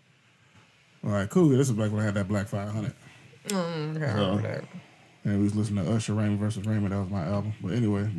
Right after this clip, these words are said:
Speaker 1: so, <laughs> so I was telling her, like, uh, she like, "Uh, can my dude come?" I'm like, I was like, "He, nah, I was gonna, gonna bring my best friend Paul." She like, "Nah, uh, my dude said I can't, uh,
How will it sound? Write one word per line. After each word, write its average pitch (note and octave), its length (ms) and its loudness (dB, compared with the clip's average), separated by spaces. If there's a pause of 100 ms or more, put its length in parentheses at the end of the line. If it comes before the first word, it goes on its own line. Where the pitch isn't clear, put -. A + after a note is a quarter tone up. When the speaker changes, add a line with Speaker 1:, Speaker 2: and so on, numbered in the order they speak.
(640)
Speaker 1:
so, C#3 240 0
<laughs> - 1300 0
so A3 120 2
I A#3+ 80 6
was A3 160 6
telling A3+ 240 6
her, G3 60 4
like, F3 180 4
uh, F3 340 4 (140)
she A3+ 160 2
like, G3 160 2
"Uh, G#3 180 0
can A3 140 -2
my A3+ 80 2
dude B3 200 0
come?" A#3 220 0
I'm G#3 60 0
like, D#3 220 2 (2000)
I B2+ 140 0
was A2 160 6
like, A2 60 6
"He, C#3+ 560 8 (580)
nah, B2+ 460 4
I A#2 40 6
was B2+ 100 4
gonna, B2 160 4
gonna A2+ 160 2
bring A2+ 160 4
my A2+ 100 2
best A2 240 2
friend G2+ 180 -2
Paul." G#2 400 2 (480)
She - 160 2
like, F#3+ 440 6 (840)
"Nah, G3+ 480 6
uh, G3 40 6
my G3 120 4
dude G#3 240 8
said G3 140 6
I F3 60 6
can't, F#3+ 300 4
uh, F3 540 8